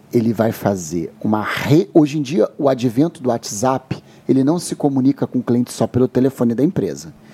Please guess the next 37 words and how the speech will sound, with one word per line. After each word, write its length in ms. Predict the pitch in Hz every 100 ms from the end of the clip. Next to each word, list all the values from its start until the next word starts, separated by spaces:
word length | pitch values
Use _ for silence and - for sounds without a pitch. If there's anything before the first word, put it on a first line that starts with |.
| - -
Ele 120 | 95
vai 100 | 117
se 100 | -
comunicar 440 | 117 110 107 107 107
no 240 | 110 -
Zap. 680 | - 107 120 113 - - 85 - - - - - - - - - - - - - - - - - - - - - - - - - - - - - - - - - -
E 100 | -
aí 80 |
o 20 | 180
que 100 | 214
acontece? 600 | - 170 - 101 - 135
O 20 |
vendedor 380 | 131 139 151 151
veio, 200 | 120 110
ficou 180 | -
uma 100 | 131
semana, 340 | 127 131 120 120
ficou 300 | - - 135
duas. 600 | 123 117 92 92 - - - - - -
Todo 260 | 302 330
mundo 220 | 226 233 185
que 80 |
ele 60 | 180
falou 260 | 165 151 151
tá 140 | 139
naquele 320 | 139 - 139
Zap. 400 | 120 - - - - - - - - - - - - - - - - - - - - - - _ - - - - - - - - - -
Por 180 | - 156
isso 240 | 220 277 -
que 80 | 202
eu 40 |
chego 260 | - 180 -
pro 120 | 151
vendedor 320 | 151 147 170
e 40 |
falo, 280 | 180 120 117
"Olha, 240 | 113 98